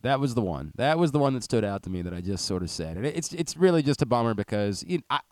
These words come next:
I'm not trying to suggest Kevin Zeitler's gonna retire at the end of the year. I, I feel like a couple years ago, everybody was ready for Kevin Zeitler to retire. Well, the way he's playing football, why in the hell would he <laughs> retire,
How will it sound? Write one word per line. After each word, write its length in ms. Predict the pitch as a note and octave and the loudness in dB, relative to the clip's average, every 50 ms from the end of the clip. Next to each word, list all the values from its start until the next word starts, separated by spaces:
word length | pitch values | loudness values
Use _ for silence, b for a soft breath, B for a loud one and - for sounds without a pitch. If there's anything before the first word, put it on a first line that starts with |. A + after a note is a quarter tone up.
| _ _ _ _ _ _ _ _ _ - | _ _ _ _ _ _ _ _ _ 4
I'm 100 | G3 A#3+ | 6 8
not 140 | C#4+ - | 8 8
trying 160 | - - F3 D3+ | 10 8 8 8
to 60 | C#3 | 6
suggest 340 | - C#3 A#2 D3+ C#3 - - | 4 4 4 4 4 4 6
Kevin 220 | - D3+ B2+ B2 | 4 4 4 4
Zeitler's 360 | A2+ A#2 B2+ C#3 A2+ A#2 G2+ | 4 4 4 4 6 4 4
gonna 140 | A2 B2+ A2 | 6 4 4
retire 360 | G#2 G2 - B2 C#3 D3+ C3 | 4 2 4 4 4 4 4
at 100 | G2 D#2 | 2 0
the 80 | E2 F2 | -2 -4
end 100 | E2 D#2+ | -4 -4
of 40 | D#2+ | -4
the 60 | D#2+ | -4
year. 160 | D#2+ E2+ G#2 B2 | -4 -2 -2 -2
I, 60 | C#3+ | -2
I 40 | D3 | 0
feel 140 | - G3+ F#3+ | 4 6 6
like 140 | E3 C#3+ - | 6 4 4
a 40 | B2 | 2
couple 220 | - - B2+ A#2+ | 2 4 4 6
years 220 | A#2+ C#3+ E3 D3+ | 6 6 6 4
ago, 80 | B2+ A2+ | 4 2
everybody 200 | G#2+ A2+ A2+ A2+ | 2 4 4 4
was 120 | G#2+ G#2 | 4 2
ready 180 | G2+ A#2 A#2+ B2+ | 2 2 2 2
for 120 | A#2+ A#2 G#2 | 2 0 -2
Kevin 260 | F2+ A#2 A#2+ A#2+ A#2+ | -2 -2 -2 -2 0
Zeitler 260 | G#2+ A2+ B2 A#2 G2+ G#2+ | 0 0 0 0 0 0
to 60 | G2+ | 0
retire. 400 | F#2+ F#2 - A#2+ C#3 D#3 B2 F#2 | -2 0 0 2 2 2 2 2
Well, 80 | F2 | 0
the 60 | F#2 G#2 | 0 2
way 180 | B2 D3+ E3+ | 2 2 2
he's 100 | D3+ B2+ - | 2 0 0
playing 260 | - D3 C#3+ B2+ A2 | 0 0 0 0 0
football, 400 | - C#3+ E3 - - F#2+ F2 F#2 | 2 2 2 2 0 -2 -2 0
why 180 | G2+ A#2+ D3+ | 2 2 2
in 100 | D3+ C3+ | 2 0
the 120 | A2 - - | -2 -4 -2
hell 220 | - C#3+ E3+ F3+ D3 | 2 4 4 6 6
would 100 | C#3+ C#3+ | 4 4
he 60 | C3 - | 2 0
<laughs> 20 | |
retire, 500 | - C3+ C3 - - - - D3 F3+ E3 | -6 -10 -12 -12 -10 -6 -2 2 2 2